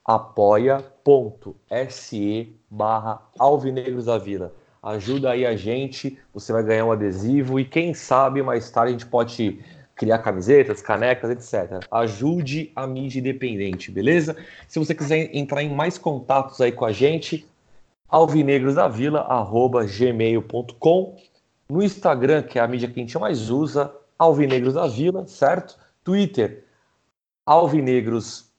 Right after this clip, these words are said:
Pod, Alvinegros Pod. E também temos Facebook, Podcast Alvinegros da Vila, Podcast Alvinegros da Vila, também no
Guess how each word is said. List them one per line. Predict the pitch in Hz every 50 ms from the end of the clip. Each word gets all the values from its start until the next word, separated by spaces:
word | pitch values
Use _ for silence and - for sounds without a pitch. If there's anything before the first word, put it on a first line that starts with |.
| _ -
Pod, | - 151 147 165 151 139 156 170 - _ _ _ _ _ _ _ _ _
Alvinegros | - 101 104 107 104 113 107 104 107 107 98 101 101 98 95 101 - - - - _ _ _ _
Pod. | - 123 123 135 143 131 131 143 143 143 - _ _ _ _ _ - _ -
E | - 202 214 220 226 226 - - _ -
também | 196 165 143 147 143
temos | 147 - 135 123 123 127 131 127 - - - -
Facebook, | - - 131 127 131 - 123 117 120 139 151 147 - - 147 143 - _ -
Podcast | - 135 123 131 - - 117 107 107 - - -
Alvinegros | 117 123 120 117 117 110 107 104 117 117
da | 120 143 139
Vila, | 113 107 120 147 156 151 151 156 151 - - _ _ _ _ _ _ _ _
Podcast | - 165 160 135 135 - 143 123 113 113 - - -
Alvinegros | 123 123 101 117 110 110 110 117 127
da | 139 135
Vila, | 117 117 135 147 147 139
também | - - - 208 180 135 113 131 135 143 147 147 - - _ _ -
no | 127 120 131 139 139 135 -